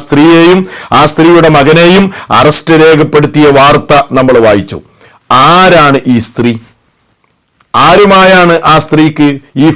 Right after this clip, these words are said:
ഫാത്തിമ താത്താക്ക് ബന്ധമുള്ളത്? എ പി വിഭാഗത്തിൽപ്പെട്ട സജീവമായ ഒരു എ പി കുടുംബത്തിലെ അംഗമാണ് ഈ ഫാത്തിമ താത്ത. മാത്രമല്ല,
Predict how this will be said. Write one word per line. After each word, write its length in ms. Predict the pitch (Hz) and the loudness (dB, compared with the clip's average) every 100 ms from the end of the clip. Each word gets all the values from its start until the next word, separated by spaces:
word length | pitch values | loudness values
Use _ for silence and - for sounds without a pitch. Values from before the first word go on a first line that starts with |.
| 139 | 0
ഫാത്തിമ 360 | 147 165 156 151 | -2 0 0 0
താത്താക്ക് 420 | 143 143 131 135 117 | -2 0 -2 -2 -2
ബന്ധമുള്ളത്? 560 | 120 135 135 127 123 120 - _ - - - 127 175 | 0 -2 0 0 0 -4 -8 _ -20 -14 -4 0 2
എ 20 | 196 190 | 0 -2
പി 160 | 202 202 185 | -2 0 0
വിഭാഗത്തിൽപ്പെട്ട 1160 | 180 156 175 180 175 185 - 190 180 185 160 180 160 | 0 2 2 2 2 -2 -2 -2 0 -2 0 -2 0
സജീവമായ 800 | - 131 143 190 190 180 170 170 185 | 0 0 0 0 2 2 2 2 2
ഒരു 100 | 165 151 | 2 2
എ 20 | 170 147 | 0 -2
പി 120 | 196 190 175 | -2 -2 0
കുടുംബത്തിലെ 640 | 170 170 170 175 175 175 - - - 120 | 0 0 -2 0 0 0 -2 -12 -4 -2
അംഗമാണ് 640 | 135 180 208 202 170 160 127 - - _ - 123 | 0 2 2 2 2 2 0 -4 -14 _ -4 -2
ഈ 40 | 123 | 0
ഫാത്തിമ 360 | 123 - 113 107 | -2 -2 -4 -2
താത്ത. 200 | 98 - - - _ _ _ - | -4 -6 -12 -14 _ _ _ -8
മാത്രമല്ല, 460 | 113 151 156 147 | -4 0 2 2